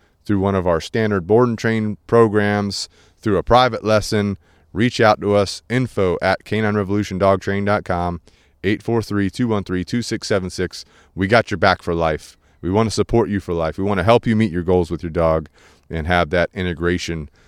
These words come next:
that everyone wants with their dog. We thank you guys for listening.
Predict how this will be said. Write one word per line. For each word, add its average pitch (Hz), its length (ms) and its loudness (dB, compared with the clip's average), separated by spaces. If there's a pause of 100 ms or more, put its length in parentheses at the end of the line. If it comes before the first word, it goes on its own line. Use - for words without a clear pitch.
(160)
that 82 260 -2
everyone 80 400 -4
wants 76 240 -8
with 67 120 -12
their 67 120 -8
dog. 65 320 -8 (880)
We 85 100 -8
thank 113 220 0
you 110 80 -4
guys 110 240 4
for 92 120 -2
listening. 120 480 0